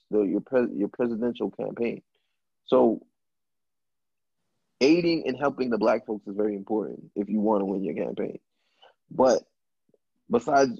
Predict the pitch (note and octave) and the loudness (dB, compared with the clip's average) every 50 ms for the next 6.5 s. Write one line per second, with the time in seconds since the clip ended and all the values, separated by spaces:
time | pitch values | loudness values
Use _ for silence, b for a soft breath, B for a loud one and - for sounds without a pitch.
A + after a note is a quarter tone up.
0 | - - B2+ C#3 C3 B2 C3+ C3 B2+ B2+ A#2+ A2+ G#2+ - - C3+ A2+ G2 G2 - | -8 -2 0 2 4 4 4 4 4 2 2 0 0 -2 -4 -6 -8 -6 -6 -6
1 | D#3 F#3 E3+ C#3 - - - _ _ - - A2+ A2 A2+ C3 C#3 C#3 C3 B2+ B2 | -6 -6 -6 -8 -10 -12 -16 _ _ -2 2 2 4 4 4 4 4 4 2 0
2 | A#2+ - - D3+ G3+ G#2 G#2 A#2 B2 A#2+ - - C3 C3 B2+ - - - B2 A#2 | -2 0 0 0 0 0 0 -2 -2 -2 0 0 0 0 0 -2 -6 -8 -4 -2
3 | A#2+ A2+ A2+ A#2+ _ _ _ _ _ _ _ _ _ _ _ _ _ _ _ _ | -2 -2 -4 -4 _ _ _ _ _ _ _ _ _ _ _ _ _ _ _ _
4 | _ _ _ _ _ - - C#3 C3+ B2+ C#3+ C#3+ C#3 B2+ B2 A#2+ A2+ - - - | _ _ _ _ _ -10 -4 0 2 4 4 6 4 4 2 0 -2 -4 -4 -2
5 | D3+ F3 E3+ D#3+ D#3 - - - - - - - - _ _ _ _ _ _ _ | 0 0 0 0 -2 -4 -6 -6 -4 -4 -6 -6 -8 _ _ _ _ _ _ _
6 | _ _ _ _ - G2+ A#2 A#2+ B2 - | _ _ _ _ 2 4 4 4 4 0